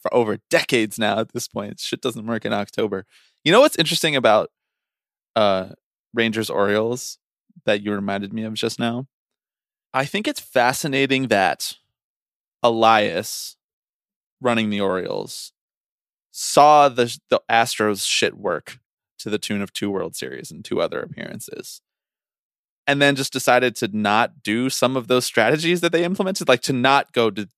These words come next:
to get the Justin, to, to get the Justin Verlander type, to not go get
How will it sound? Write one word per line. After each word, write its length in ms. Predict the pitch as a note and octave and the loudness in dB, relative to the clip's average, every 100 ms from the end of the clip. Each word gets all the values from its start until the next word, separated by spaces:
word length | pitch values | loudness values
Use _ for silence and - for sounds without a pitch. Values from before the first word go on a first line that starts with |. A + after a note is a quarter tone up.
| - | -10
to 100 | G#2+ | -6
get 140 | A2 | -4
the 80 | G#2 | -4
Justin, 460 | G2+ G2+ - G2+ - | -4 -6 -8 -12 -6
to, 240 | A#2+ G#2 - _ | -4 -4 -6 _
to 100 | - | -8
get 140 | A#2 A#2+ | -4 -2
the 80 | A2 | 0
Justin 380 | A2 - G2 F#2+ | -2 -2 -8 -6
Verlander 520 | F#2+ F#2 F2+ - - | -6 -6 -12 -14 -14
type, 260 | - - - | -12 -12 -8
to 100 | B2 | -2
not 360 | B2+ C3+ A2+ | 2 4 2
go 280 | A#2+ A2 G2+ | 4 4 4
get 300 | F#2+ G#2 F2+ | 2 -2 -2